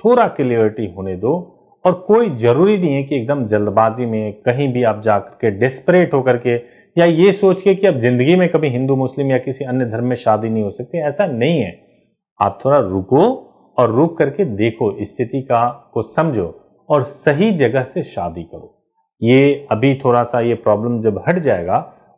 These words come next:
उसके बाद से शादी हो सकती है। हम खुद आपको बताएंगे कि इंटर रिलीजन मैरिज कैसे कर सकते हैं। लेकिन अगर किसी को अभी तत्काल ही करना हो, तो स्पेशल मैरिज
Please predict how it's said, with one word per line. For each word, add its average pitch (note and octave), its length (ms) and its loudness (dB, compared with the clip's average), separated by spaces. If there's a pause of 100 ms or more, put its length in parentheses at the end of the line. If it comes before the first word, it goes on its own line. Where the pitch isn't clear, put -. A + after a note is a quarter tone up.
उसके D3 240 -2
बाद C3+ 180 2
से F3 140 -8
शादी A#2 440 -4 (100)
हो A2 100 -2
सकती - 300 -10
है। A2 60 -4
हम F3+ 100 -2
खुद G3 260 0
आपको B2 300 0
बताएंगे G2 520 -2 (440)
कि C#3+ 80 2
इंटर C3+ 480 0
रिलीजन A2+ 360 -2
मैरिज G#2+ 400 -2
कैसे A2 380 -6
कर - 180 -12
सकते - 340 -20
हैं। - 180 -20 (480)
लेकिन C3 300 2
अगर C#3 340 0
किसी C#3+ 280 -4
को - 340 -6
अभी B2+ 260 0
तत्काल G#2+ 680 -2
ही G#2 380 0
करना A#2 320 0
हो, F#2+ 220 -2 (420)
तो F3+ 140 4
स्पेशल E3+ 360 0
मैरिज C3+ 340 0